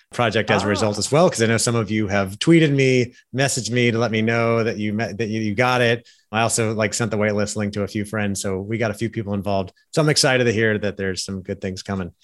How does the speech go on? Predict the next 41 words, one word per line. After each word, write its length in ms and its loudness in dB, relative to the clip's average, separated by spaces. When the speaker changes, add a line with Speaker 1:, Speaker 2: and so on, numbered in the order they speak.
Speaker 2:
That's 260 0
so 240 6
cool. 480 6
You 140 4
know, 80 6
like, 160 2
I 80 4
didn't 240 0
even 320 -2
realize, 420 4
like, 100 0
we've 140 4
just 360 0
been 120 0
so 300 4
heads 280 0
down, 440 -2
like, 80 2
Speaker 1:
Yeah. 100 -4
Speaker 2:
whether, 460 4
you 160 -4
know, 160 0
it 20 0
was, 240 -2
like, 160 -4
for 100 0
me, 160 2
biz 280 2
dev 280 2
or 80 0
the 80 -4
developers 460 0
on 160 -4
dev, 320 0
I 60 0
haven't 300 2
really 280 6
had 160 2
a 40 -6
chance 260 -4
to 100 -4